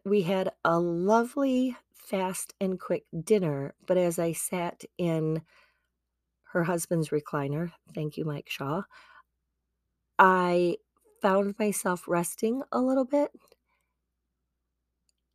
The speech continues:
And then the verse came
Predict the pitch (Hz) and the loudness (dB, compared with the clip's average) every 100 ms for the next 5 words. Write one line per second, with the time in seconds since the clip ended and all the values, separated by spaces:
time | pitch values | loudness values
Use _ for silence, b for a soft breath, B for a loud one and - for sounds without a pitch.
0 | _ 196 190 190 190 190 190 - _ _ | _ 2 4 4 4 2 -2 -6 _ _
1 | _ _ _ _ _ _ - 175 180 190 | _ _ _ _ _ _ -2 0 2 2
2 | 247 - - - 175 156 160 | 2 -2 -6 0 2 2 0